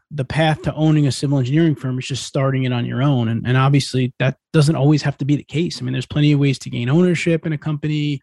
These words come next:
buy into a company. I mean, there's multiple different ways. And you just heard Kevin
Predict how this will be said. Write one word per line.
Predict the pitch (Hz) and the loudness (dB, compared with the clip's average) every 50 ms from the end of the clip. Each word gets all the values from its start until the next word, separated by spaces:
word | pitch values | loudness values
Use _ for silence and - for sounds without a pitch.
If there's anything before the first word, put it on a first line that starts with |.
| _ _ - | _ _ -6
buy | 151 143 | -2 0
into | 147 160 180 190 165 - 175 170 | 2 4 4 4 4 4 2 2
a | 151 | 2
company. | - 160 151 147 - 156 156 151 | 0 0 -2 0 0 0 0 2
I | |
mean, | 147 151 | 2 2
there's | 147 139 131 | 2 2 2
multiple | 156 165 170 175 - 165 151 143 | 2 2 2 0 -2 -4 -6 -6
different | 143 135 - 151 139 | -6 -6 -8 -8 -6
ways. | 135 135 135 135 131 - | -4 -4 -4 -6 -6 -6
And | 139 139 | -4 -4
you | 139 | -4
just | 139 147 143 - - | -4 -4 -6 -4 -4
heard | 156 143 135 139 - _ - | -4 -4 -4 -4 -8 _ -2
Kevin | - 160 160 151 147 131 131 | 0 2 2 2 2 0 -2